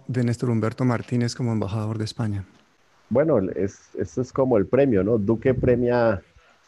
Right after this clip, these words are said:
Speaker 2: Duque lo que hace es premiar a, a la gente que le sirve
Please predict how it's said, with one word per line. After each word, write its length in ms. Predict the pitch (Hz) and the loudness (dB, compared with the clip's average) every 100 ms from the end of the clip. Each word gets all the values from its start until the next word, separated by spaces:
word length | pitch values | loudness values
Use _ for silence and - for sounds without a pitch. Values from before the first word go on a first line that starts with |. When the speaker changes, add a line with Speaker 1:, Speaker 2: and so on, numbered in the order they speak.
| _ - - | _ -20 -8
Speaker 2:
Duque 260 | 98 107 131 | -2 0 2
lo 140 | 123 | 2
que 100 | 107 | 2
hace 200 | 95 101 | 2 2
es 80 | 107 | -6
premiar 420 | - 113 113 107 | 0 2 4 4
a, 220 | 110 104 | 4 2
a 160 | - 90 | -2 -2
la 120 | 90 | -2
gente 320 | 95 90 110 | -2 -2 -4
que 380 | 107 98 90 73 - - | -2 -2 0 -2 -6 -4
le 140 | 87 | -2
sirve 600 | - 98 95 95 107 104 | -2 -2 -2 0 0 0